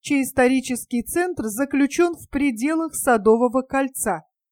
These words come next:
состоящего из тридцати шести улиц и площадей. Более четырехсот лет назад Москву окружала деревянная стена. После того, как стена сгорела, на ее месте насыпали земляной вал.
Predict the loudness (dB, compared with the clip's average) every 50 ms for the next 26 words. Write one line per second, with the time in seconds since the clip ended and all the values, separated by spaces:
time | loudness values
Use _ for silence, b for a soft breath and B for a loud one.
0 | _ _ -6 -4 -4 -2 0 0 0 2 2 2 0 0 -2 -2 -2 0 2 2
1 | 2 0 -2 -2 -2 -2 -2 0 0 0 -2 -2 -4 -6 -6 -4 -4 -4 -4 -2
2 | -4 -6 -6 -8 -6 -6 -4 -4 -2 -2 -2 0 0 0 0 -2 -4 -10 _ -8
3 | -8 -6 -4 -4 -2 -2 -2 -4 -4 -4 -4 -4 -4 -6 -6 -6 -8 -10 _ _
4 | _ _ _ _ _ _ _ _ _ _ _ -6 -2 2 2 4 4 4 2 2
5 | 2 0 0 0 2 2 2 2 2 0 -2 -4 -4 0 2 2 2 2 0 -2
6 | 0 0 0 -2 -2 -2 -2 -2 -2 -2 -2 -2 -2 -2 -2 -6 -14 _ _ _
7 | _ _ _ 0 0 0 0 0 -2 0 0 0 0 0 -2 -2 -2 0 2 2
8 | 2 2 2 0 -2 -2 -2 -2 0 0 0 2 0 0 0 0 0 0 -2 -2
9 | -4 -6 -4 -2 0 0 0 -2 -4 -8 -12 _ _ _ _ _ _ _ _ _
10 | _ _ _ -2 -2 -2 -2 -2 -4 -2 2 2 2 2 0 -2 0 0 -2 -2
11 | -2 -6 -6 -2 0 0 2 0 0 -2 -2 0 0 2 2 0 0 0 -2 -4
12 | -6 -10 _ _ _ _ _ _ -4 -2 0 2 2 2 2 2 0 0 0 0
13 | -2 -2 -2 0 0 2 2 2 0 0 -2 -4 -2 -2 -2 -2 -2 -2 -2 -2
14 | -2 -2 0 0 0 0 0 0 -2 -2 -2 -2 -2 -2 -2 -4 -8 -14